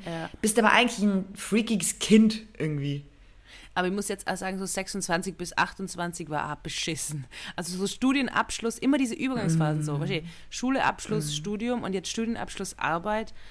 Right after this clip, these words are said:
Speaker 1: Also die letzten zwei Jahre haben bei mir ordentlich reingefickt. Und
Speaker 2: Ja.
Speaker 1: dann habe ich jetzt auch <laughs>
Speaker 2: Ja, die letzten zwei Jahre waren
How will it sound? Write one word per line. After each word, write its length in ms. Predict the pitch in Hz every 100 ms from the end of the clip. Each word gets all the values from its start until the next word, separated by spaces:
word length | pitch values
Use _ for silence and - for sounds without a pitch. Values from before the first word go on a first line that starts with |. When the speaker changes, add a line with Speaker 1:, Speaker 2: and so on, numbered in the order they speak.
| - -
Speaker 1:
Also 240 | 196 180
die 60 | 180
letzten 340 | 180 - -
zwei 180 | - 180
Jahre 300 | 175 165 160
haben 100 | 170
bei 80 | 170
mir 220 | 170 -
ordentlich 400 | 151 170 170 -
reingefickt. 640 | 127 131 - 156 143 - - -
Und 80 | 156
Speaker 2:
Ja. 140 | 151
Speaker 1:
dann 60 | 156
habe 100 | 208
ich 60 | 214
jetzt 180 | 226 311
auch 100 | 415
<laughs> 60 | - - - - - - - -
Speaker 2:
Ja, 220 | 175 202 - - -
die 60 | 208
letzten 320 | 220 226 220
zwei 160 | 247
Jahre 180 | 220 220
waren 160 | 214